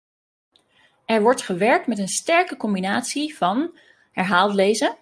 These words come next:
lezen vanuit een leesdoel, aantekeningen maken tijdens het lezen,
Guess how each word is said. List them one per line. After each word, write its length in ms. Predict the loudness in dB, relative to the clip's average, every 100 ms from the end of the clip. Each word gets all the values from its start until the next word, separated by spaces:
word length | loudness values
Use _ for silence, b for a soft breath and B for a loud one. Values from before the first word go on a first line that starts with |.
| _ _ _ -12
lezen 400 | 0 4 4 2
vanuit 280 | -2 -2 -2
een 160 | -4 -2
leesdoel, 580 | -2 -2 -4 -4 -4 _ _ _ b b b -4
aantekeningen 640 | 0 0 0 -2 -2 -2
maken 340 | -2 -2 -4 -6
tijdens 300 | -4 -4 -8
het 100 | -6
lezen, 420 | -2 -2 -4